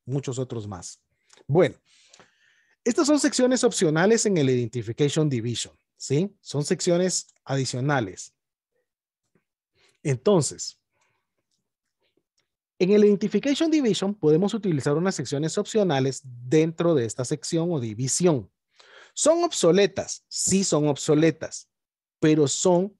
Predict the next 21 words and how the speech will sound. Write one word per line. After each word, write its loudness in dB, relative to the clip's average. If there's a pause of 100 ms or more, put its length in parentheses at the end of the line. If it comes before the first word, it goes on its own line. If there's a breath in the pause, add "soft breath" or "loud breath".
(140)
de -2
una -2 (220)
gran -2 (140)
utilidad. -4 (800 soft breath)
No 2
producirán 2
error 2
en 4
el 2
programa -2
que -10
estamos -14
creando. 0 (760 soft breath)
Y 2
entonces, -2 (300)
una 0
de 4
ellas -2 (360)
que -4
nosotros -4
podemos -2